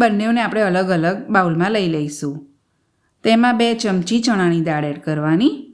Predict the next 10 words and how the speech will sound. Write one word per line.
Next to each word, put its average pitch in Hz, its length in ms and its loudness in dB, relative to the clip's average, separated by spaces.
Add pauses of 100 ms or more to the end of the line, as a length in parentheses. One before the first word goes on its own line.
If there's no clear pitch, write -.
અને 254 200 0
બે 240 60 2 (140)
ચમચી 185 420 0
તુવેરની 196 460 2
દાળ 160 240 0
એડ 151 140 -8
કરીશું. 147 440 -4 (920)
તો 202 100 2 (260)
ચણાની 240 520 2
અને 208 120 -2